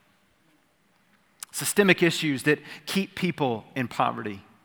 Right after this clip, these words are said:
Let me tell you, where these three things came to light for me, and I referenced it earlier, was on April twenty-seventh, two thousand eleven,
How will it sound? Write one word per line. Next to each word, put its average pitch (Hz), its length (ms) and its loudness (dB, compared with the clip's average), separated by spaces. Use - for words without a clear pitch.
Let 151 100 -4
me 185 40 4
tell 202 180 2
you, 165 80 4
where 156 140 4
these 196 200 2
three 202 180 -2
things 185 260 -2
came 180 160 0
to 165 80 0
light 160 240 2
for 151 140 -4
me, 156 240 2
and 135 120 0
I 127 40 4
referenced 156 420 0
it 131 80 -8
earlier, 139 380 0
was 127 160 -4
on 143 100 -2
April 165 220 -2
twenty-seventh, 139 600 -2
two 160 120 -8
thousand 147 360 -2
eleven, 117 380 2